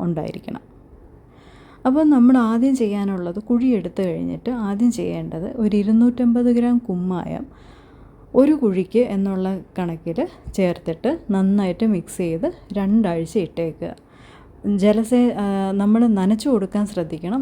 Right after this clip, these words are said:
അതുപോലെ തന്നെ മണ്ണുമായിട്ട് നന്നായിട്ട് ഇളക്കി ചേർക്കാനും ശ്രദ്ധിക്കണം കേട്ടോ. അപ്പോൾ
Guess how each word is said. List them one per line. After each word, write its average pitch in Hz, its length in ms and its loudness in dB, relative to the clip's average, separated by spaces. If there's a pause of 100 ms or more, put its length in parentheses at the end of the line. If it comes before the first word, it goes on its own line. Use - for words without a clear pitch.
അതുപോലെ 190 440 -2
തന്നെ 185 260 -2
മണ്ണുമായിട്ട് 180 540 -2
നന്നായിട്ട് 180 560 -2 (300)
ഇളക്കി 180 340 -2
ചേർക്കാനും 180 560 0 (100)
ശ്രദ്ധിക്കണം 156 540 -6
കേട്ടോ. 226 220 -6 (920)
അപ്പോൾ - 140 0